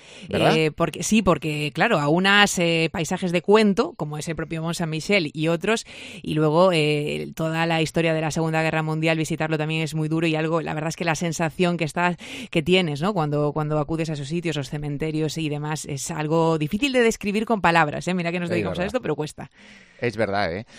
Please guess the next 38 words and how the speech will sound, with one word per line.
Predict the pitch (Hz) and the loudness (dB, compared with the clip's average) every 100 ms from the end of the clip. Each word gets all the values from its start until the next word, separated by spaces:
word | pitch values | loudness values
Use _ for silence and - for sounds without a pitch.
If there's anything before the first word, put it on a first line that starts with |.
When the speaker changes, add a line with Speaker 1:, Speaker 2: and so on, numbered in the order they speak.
| - - | -20 -6
Speaker 1:
Bueno, | 131 151 120 | 2 2 2
¿y, | 110 | 0
y | 110 110 110 113 | -2 -2 -2 -2
has | 135 135 - - | -2 -4 -12 -14
visto | 107 117 - 98 | -10 -8 -4 -2
algo? | 117 165 131 120 | -2 -2 -4 -2
¿Has, | 117 - | -4 -8
has | - 107 - - | -10 -10 -12 -8
tenido | 110 117 | -2 0
la | 113 | 0
curiosidad | - 123 107 104 - 101 85 123 120 | 0 -2 0 -2 -4 -10 -6 -4 -2
de | 98 | -4
entrar | 95 104 | -6 -6
en | 104 | -4
internet, | 101 95 87 78 107 135 107 | -4 -4 -8 -10 -8 -6 -6
ver | 98 | -6
algo | 101 90 | -6 -6
del | 87 78 76 | -8 -10 -8
Depor, | 127 143 101 | -8 -6 -8
los | 90 - | -8 -12
fichajes | 76 - 131 | -14 -10 -6
Speaker 2:
Hombre, | 165 139 | -4 -4
Speaker 1:
y | |
Speaker 2:
claro. | 101 165 - | -4 -2 0
Speaker 1:
tal? | 143 | 2
¿O | 127 | 2
has | 147 | 2
estado | 147 165 | 0 0
desconectado? | 147 127 107 - - | 0 -2 -4 -2 4
Speaker 2:
De | 185 | 6
vez | 226 | 6
en | 262 233 | 2 2
cuando | 269 269 240 | 4 4 4
ibas | 226 202 | 4 8
Speaker 1:
Di | 190 | 10
Speaker 2:
por | |
Speaker 1:
la | |
Speaker 2:
la | 214 | 12